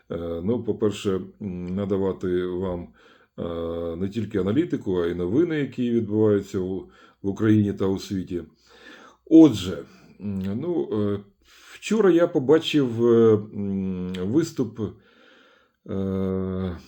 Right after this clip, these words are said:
цього Дмитра Гандона, ой, вибачте, Дмитра Гордона.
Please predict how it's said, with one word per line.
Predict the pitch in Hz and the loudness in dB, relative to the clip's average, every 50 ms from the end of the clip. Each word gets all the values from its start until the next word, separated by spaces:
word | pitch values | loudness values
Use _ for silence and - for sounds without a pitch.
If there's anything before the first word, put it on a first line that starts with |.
| - _ - 95 92 90 90 90 | -20 _ -12 -10 -8 -8 -8 -6
цього | - - 117 107 110 110 104 104 | -4 -2 0 2 4 4 4 4
Дмитра | 101 - 107 131 139 - - 147 147 143 139 135 135 - - 107 | 4 2 2 0 2 4 4 6 6 8 8 6 4 4 2 0
Гандона, | 117 139 135 120 107 104 92 92 98 98 120 | 2 0 2 2 2 2 2 2 0 0 2
ой, | 120 110 101 98 | 2 4 2 2
вибачте, | 95 123 123 104 104 98 - - - 95 92 90 | 2 0 0 2 0 -2 -2 -2 -2 0 0 0
Дмитра | 80 82 107 120 127 113 117 131 143 139 131 | -2 -2 0 0 0 0 2 2 4 4 4
Гордона. | 110 101 127 151 143 135 120 113 110 127 117 98 87 80 73 71 | 4 4 6 6 6 4 2 0 0 2 4 4 2 0 -2 -8